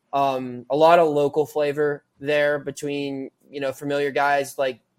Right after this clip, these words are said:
Devin Danielson and David Green, some younger guys like Nakai Johnson and Sean Fitzsimmons we could see in the mix there too. Um, Nate Temple and, uh, DeAndre Jules are two older guys who we haven't seen a ton of on the field, but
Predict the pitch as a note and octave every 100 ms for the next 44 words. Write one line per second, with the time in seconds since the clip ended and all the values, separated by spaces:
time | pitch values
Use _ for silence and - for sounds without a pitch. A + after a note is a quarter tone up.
0 | B2 C#3+ C#3+ C3+ C#3 C#3 C3 C#3+ C#3 B2+
1 | C3 B2+ A#2 B2+ B2+ B2+ B2 B2 _ _
2 | - D3+ C#3 C#3 C#3 C#3 C#3 C3+ C3+ C#3
3 | C3+ C3 C#3 C3+ C3 C3 C3 - C3 B2+
4 | C#3 C3 B2+ B2+ C3 C3 B2+ B2+ B2 -
5 | _ _ _ C#3 C3+ - C#3+ C#3 C3+ C3+
6 | C3 - C#3 C3 B2+ D#3 D3 D3 D3 C#3+
7 | - B2+ C3 B2 A#2+ - _ C3+ G3 -
8 | D#3+ D3+ E3+ F3 F3 - _ _ _ -
9 | D3+ C#3+ C#3+ C#3 C3+ C3+ B2+ C3 D3 D#3
10 | F#3 C3 C3+ C#3+ D#3+ C#3+ - D3+ B2 C3
11 | C#3+ D3+ D3+ D3+ D#3+ - D3 C#3 B2 C#3+
12 | E3 G#3+ F#3+ G#3 - C#3+ D3+ E3 E3+ F3
13 | F3+ F#3 F3 D3 C#3+ C3